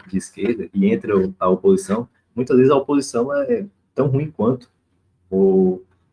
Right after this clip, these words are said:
ou então não conseguem mostrar por uma comunicação muito ruim que tão, pelo menos um pouco melhor. Como a gente tá vendo agora, o Brasil teve a chance de,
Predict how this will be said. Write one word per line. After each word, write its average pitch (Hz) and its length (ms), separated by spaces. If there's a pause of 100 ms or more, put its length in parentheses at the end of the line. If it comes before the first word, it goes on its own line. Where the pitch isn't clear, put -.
(120)
ou - 100
então 117 800 (760)
não - 180
conseguem 123 380
mostrar 117 680 (260)
por 98 100
uma 95 80
comunicação 101 580
muito 104 300
ruim 98 280 (380)
que - 100
tão, 123 500 (140)
pelo 110 140
menos 120 180
um 127 80
pouco 113 320
melhor. 95 420
Como 95 120
a 104 40
gente 107 80
tá 107 60
vendo 110 160
agora, 107 380 (360)
o 95 60
Brasil 101 320
teve 110 160
a 113 60
chance 107 280
de, 98 420